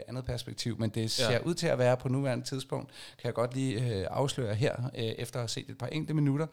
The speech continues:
Speaker 1: af den nye serie, der, der er det altså, øh, Game of Thrones Classic.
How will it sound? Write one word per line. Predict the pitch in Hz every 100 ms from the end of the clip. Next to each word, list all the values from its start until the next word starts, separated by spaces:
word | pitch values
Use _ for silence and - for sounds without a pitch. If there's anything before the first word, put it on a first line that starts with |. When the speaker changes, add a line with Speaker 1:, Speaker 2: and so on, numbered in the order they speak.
| - - _ _ -
Speaker 1:
af | -
den | 127
nye | 143
serie, | - 50 147 -
der, | 117 120 117 110 98
der | - -
er | 123
det | 147
altså, | 123 92 117 113 -
øh, | 113 110 104
Game | - 101
of | 113
Thrones | - 107 107
Classic. | - 92 -